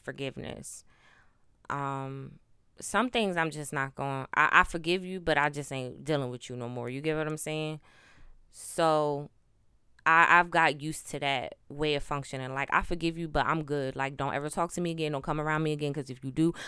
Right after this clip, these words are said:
I'ma do something that I'm not gonna apologize for. I'ma, I'ma fuck you up, nigga. I'ma fuck you up." <laughs>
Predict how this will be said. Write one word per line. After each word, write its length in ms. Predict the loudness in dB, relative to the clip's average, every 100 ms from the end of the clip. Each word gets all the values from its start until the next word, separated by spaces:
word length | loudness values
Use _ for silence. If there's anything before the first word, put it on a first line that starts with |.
| -4
I'ma 140 | -2
do 140 | -2 -2
something 320 | -2 -2 -2
that 100 | 0
I'm 240 | 2 2 2
not 240 | 0 0
gonna 180 | -2 -2 0
apologize 600 | 2 2 0 0 -2 -2
for. 240 | -4 -6
I'ma, 160 | -6 -10 -12 _ -20 _ -20 _ -14 -12
I'ma 140 | -12 -14 _
fuck 180 | -4 -4 -8
you 240 | -10 -6 -2
up, 200 | -2 -4
nigga. 480 | -8 -8 -10 -12 -12 -14 -16 -12
I'ma 180 | -14 -14
fuck 320 | -12 -12 -10 -14
you 80 | -14 -14
up." 960 | -16 -18 -12 -2 -2 8 8 8
<laughs> 0 | 6